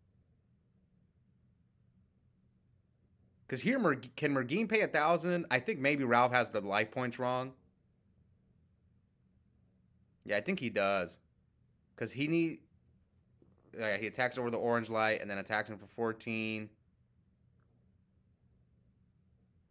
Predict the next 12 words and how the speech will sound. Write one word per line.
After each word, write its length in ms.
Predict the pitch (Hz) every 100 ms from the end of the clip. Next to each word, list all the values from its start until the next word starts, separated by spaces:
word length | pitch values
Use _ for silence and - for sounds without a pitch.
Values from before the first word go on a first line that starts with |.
| _ _ _ _ _ _ _
Maybe, 480 | 120 180 170 135 -
maybe 460 | 113 110 113 147 185
Ralph 300 | 139 131 123
missed 280 | 113 117 -
something. 480 | 113 101 98 95 92 - _ _ _ _ _ _ _ _ _ _ _ _ _ _ _ _ _ _ _ _ _ _ -
Let's 160 | 104
see 80 | -
if 60 | 104
he 80 | 98
takes 260 | 107 101
it 80 | 101
off. 400 | 98 92 92